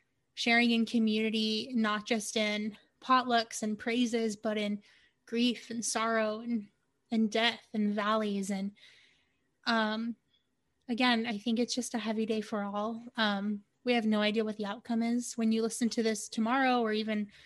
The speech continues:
a few days from now, like, we don't even know if we'll have an outcome by then. And I think it's important to sit together and mourn and grieve and listen to stories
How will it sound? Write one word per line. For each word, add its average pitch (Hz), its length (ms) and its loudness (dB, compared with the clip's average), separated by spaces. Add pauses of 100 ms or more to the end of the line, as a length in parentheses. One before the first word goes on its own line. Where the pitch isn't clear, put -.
(200)
a 220 60 0
few 226 180 0
days 262 300 2
from 254 140 4
now, 226 240 2
like, 202 260 -4 (400)
we 262 80 4
don't 285 140 4
even 240 220 6
know 214 140 4
if 220 120 -2
we'll 208 100 0
have 214 240 0
an 214 100 0
outcome 208 400 -2
by 202 180 -2
then. 262 240 4
And 214 100 2
I 214 80 0
think 226 260 0
it's 226 160 -2
important 214 520 -2
to 214 380 -4 (540)
sit - 460 -2
together 208 640 0 (380)
and 220 140 6
mourn 214 400 4
and 202 220 0
grieve 208 360 0
and 226 200 0
listen 226 400 0
to 233 120 0
stories 226 760 -2